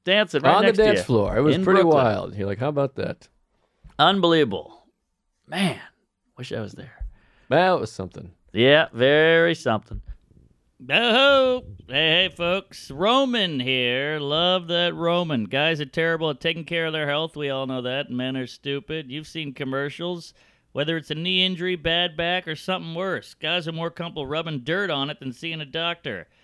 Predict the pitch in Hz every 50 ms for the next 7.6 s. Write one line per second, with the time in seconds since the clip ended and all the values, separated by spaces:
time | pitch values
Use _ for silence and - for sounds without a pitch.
0 | _ _ _ _ _ _ 139 170 202 196 190 170 156 175 185 180 175 180 175 170
1 | 165 165 156 139 - - 175 170 147 113 98 117 120 117 127 127 123 120 117 -
2 | - 127 123 120 120 113 107 107 104 107 101 - _ _ _ _ _ _ _ _
3 | - 160 160 156 - 156 143 131 135 123 117 131 143 151 156 151 151 165 165 147
4 | 131 113 107 107 117 123 127 127 117 117 113 107 _ - 131 131 123 - _ 135
5 | 143 139 135 135 139 - _ _ - - 107 110 113 117 117 117 117 117 147 165
6 | 170 170 180 175 _ _ _ _ _ _ _ _ _ _ _ _ 117 123 131 131
7 | 131 127 127 120 110 107 101 95 87 82 78 76